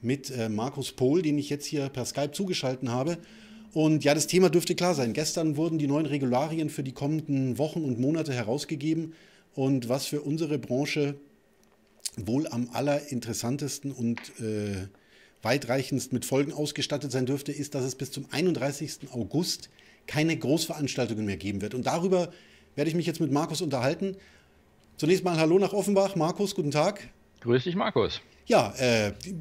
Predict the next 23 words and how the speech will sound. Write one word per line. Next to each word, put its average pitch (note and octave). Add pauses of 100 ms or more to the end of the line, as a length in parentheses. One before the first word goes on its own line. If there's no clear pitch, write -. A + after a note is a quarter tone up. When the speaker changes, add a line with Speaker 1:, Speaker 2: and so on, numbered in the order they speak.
Speaker 1:
steigen F3
wir F#3+
gleich G3
ein. D#3
Keine F3+
Großveranstaltungen G3
mehr F#3
bis F#3
zum F#3
einunddreißigsten F3
achten. G3 (260)
Die F3
erste F#3+
Frage, F3+
die E3+
da F#3+
natürlich E3
allen E3+
unter D#3
den C#3
Nägeln E3+
brennt, E3
ist, D#3+